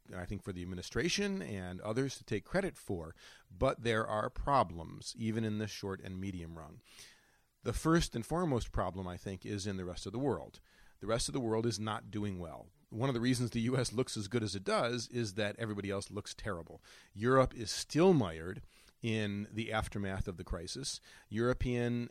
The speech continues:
output is still well below where it was before the crisis. Per capita output is six to ten percent below where it was before the crisis began.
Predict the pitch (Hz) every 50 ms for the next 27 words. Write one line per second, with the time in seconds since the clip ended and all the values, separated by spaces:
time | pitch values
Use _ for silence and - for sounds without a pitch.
0 | - - 120 131 - - - - 143 131 - - 120 113 101 - - - 135 120
1 | 110 104 98 95 95 104 110 131 143 143 131 117 127 123 120 113 113 110 117 123
2 | 139 143 - - 113 107 110 107 107 110 110 107 104 98 98 98 107 110 107 107
3 | 107 - - 120 113 110 104 104 - - 110 104 101 - - 131 135 - - -
4 | - 92 - 107 101 95 - 117 113 104 110 113 - - 123 110 101 95 92 -
5 | - - - - - - - - - 127 120 - - - - - 113 - - -
6 | 113 110 110 104 - 107 - - 123 113 110 104 107 107 101 98 95 98 101 110
7 | 120 120 123 123 127 120 120 120 123 120 127 123 123 127 - - 127 120 120 -
8 | - 127 120 110 - 123 117 - - 127 117 120 117 113 113 117 127 139